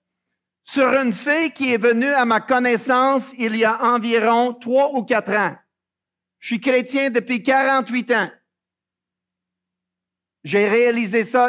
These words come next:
il y a trois, quatre ans, à travers une pièce de théâtre qui s'appelle Miracle of Christmas, qui est présentée par une troupe chrétienne aux États-Unis,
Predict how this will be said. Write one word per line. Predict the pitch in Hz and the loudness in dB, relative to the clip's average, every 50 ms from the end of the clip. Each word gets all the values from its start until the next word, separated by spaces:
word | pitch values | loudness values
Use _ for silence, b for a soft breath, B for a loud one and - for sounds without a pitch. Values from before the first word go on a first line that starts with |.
| 247 247 | 0 -2
il | 220 214 208 | -6 -4 -2
y | 214 208 | 0 2
a | 208 202 196 | 2 2 0
trois, | 196 - - - 226 262 277 | -2 -6 -6 -2 0 0 0
quatre | 262 269 262 247 240 - 214 | 2 0 -2 -2 -2 -2 -2
ans, | 214 190 160 - _ _ _ _ _ _ _ _ _ _ _ _ _ _ _ _ _ _ _ _ _ _ _ _ _ _ _ _ _ _ _ _ _ _ _ _ _ _ _ _ _ - | -2 -2 -4 -6 _ _ _ _ _ _ _ _ _ _ _ _ _ _ _ _ _ _ _ _ _ _ _ _ _ _ _ _ _ _ _ _ _ _ _ _ _ _ _ _ _ -2
à | 196 226 226 | -2 -2 0
travers | 233 247 233 233 220 202 226 226 226 233 240 240 240 226 240 233 | 0 0 2 2 2 2 2 2 2 2 2 0 -2 -4 -6 -4
une | 226 202 190 - | -4 -2 -2 -4
pièce | - - 262 269 277 247 226 | -4 -2 0 0 0 0 0
de | 240 247 | -2 -2
théâtre | - 240 240 226 220 196 190 196 190 202 202 208 - 240 233 254 262 294 311 370 - _ _ _ _ _ _ _ _ _ _ _ - | 0 2 2 2 4 4 4 4 4 2 0 -2 -4 -2 0 2 2 0 -2 -4 -12 _ _ _ _ _ _ _ _ _ _ _ -6
qui | 226 | -6
s'appelle | 196 - 233 220 226 - 247 247 247 247 - - - | 0 0 0 0 2 0 2 2 2 0 0 -4 -6
Miracle | 202 185 196 233 262 285 294 285 269 277 277 269 262 262 262 240 | -2 0 2 2 4 4 4 2 2 2 2 2 2 2 0 0
of | 240 214 180 - | 0 -2 -2 -2
Christmas, | - - 240 240 220 233 - 202 196 196 208 240 240 - - - - - _ _ _ _ _ _ _ - | -6 -2 0 0 0 0 -2 -2 0 2 0 0 -2 -4 -12 -14 -16 -18 _ _ _ _ _ _ _ -6
qui | - 202 | -2 -2
est | 202 | -2
présentée | 202 214 233 254 262 220 254 254 240 233 240 254 247 247 240 | 0 0 0 2 2 2 2 0 0 0 0 0 0 0 2
par | 247 247 226 214 | 2 0 2 2
une | 208 202 190 196 | 0 -2 -4 -4
troupe | - 202 240 269 - - - | -2 0 0 0 0 -2 -6
chrétienne | - 233 226 220 214 220 233 240 240 240 240 240 | -4 0 0 0 -2 -2 -2 -2 0 0 -2 0
aux | 226 220 202 | 0 0 0
États-Unis, | 180 214 202 208 226 220 185 170 208 208 214 220 226 247 262 262 - - - | 0 0 -2 0 -2 -2 -2 -2 -4 -2 -2 0 0 -2 -2 -4 -8 -14 -20